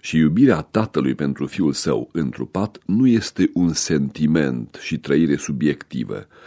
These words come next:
ci lucrare, energie dătătoare de viață și de ființă constitutivă a existenței. De aceea, când trupul nostru individual se desprinde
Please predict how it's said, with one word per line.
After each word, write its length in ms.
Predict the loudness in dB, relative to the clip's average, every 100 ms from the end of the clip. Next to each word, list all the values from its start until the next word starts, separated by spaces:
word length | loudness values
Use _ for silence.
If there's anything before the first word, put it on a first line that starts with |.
| -20
ci 440 | -12 -2 2 4 2 -4 -20 -2
lucrare, 1000 | 0 0 -4 -2 -2 -2 -2 -4 -6 -10 _
energie 760 | 0 4 4 2 -4 0 4 6
dătătoare 580 | 4 0 0 -2 -4 -2
de 160 | 0
viață 680 | 0 0 -2 -2 -2 -6 -6
și 180 | -4 0
de 120 | 0
ființă 800 | 0 -2 0 0 0 -2 -6 -6 _
constitutivă 1120 | 6 6 4 0 0 -2 0 0 2 0 -2
a 240 | -6 -6
existenței. 1040 | -4 -4 -4 -10 -6 -4 -4 -6 -12 -14 -16 _ _ _ _ _ _ _ -20 -20
De 140 | -6 -4
aceea, 400 | -4 0 2 2
când 380 | 0 -2 -2 -2
trupul 380 | 2 2 4 2
nostru 400 | 4 0 -2 -2
individual 840 | 0 0 0 -4 -4 0 2 2 -2
se 220 | -2 0
desprinde 800 | 2 2 -2 -2 2 2 2 0